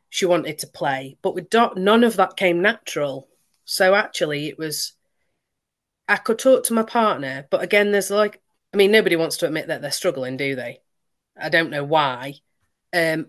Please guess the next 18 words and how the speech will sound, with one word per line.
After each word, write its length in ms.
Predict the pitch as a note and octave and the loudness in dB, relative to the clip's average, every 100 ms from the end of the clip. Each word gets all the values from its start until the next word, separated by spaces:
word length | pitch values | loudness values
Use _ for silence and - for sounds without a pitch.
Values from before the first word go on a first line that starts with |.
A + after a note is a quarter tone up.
| - | -2
and 140 | F#3 | -2
I 40 | F#3 | 2
think, 280 | A3 G#3 | 0 2
in 80 | G#3+ | 2
all 160 | G3+ F#3+ | 2 2
honesty, 400 | G3 F3 - C#3+ | 2 -2 -4 -6
I 80 | C#3+ | -4
think 360 | E3+ E3 - _ _ _ _ _ _ _ _ _ - | -4 -4 -8 _ _ _ _ _ _ _ _ _ -12
it 160 | - | -10
probably 420 | - A3 G3+ F#3+ | -2 0 2 0
took 340 | F3+ - - - | 0 -2 -4 -2
me 120 | F#3+ | -4
till 200 | F#3+ F3 | 0 0
she 160 | E3 E3+ | 0 -6
was 100 | D#3 | -6
twelve 400 | - E3 D3+ D3+ | -4 -2 -2 -6
months 260 | D3 - | -8 -6
old 540 | D3 C#3+ C#3+ D#3 - | -6 -6 -6 -8 -12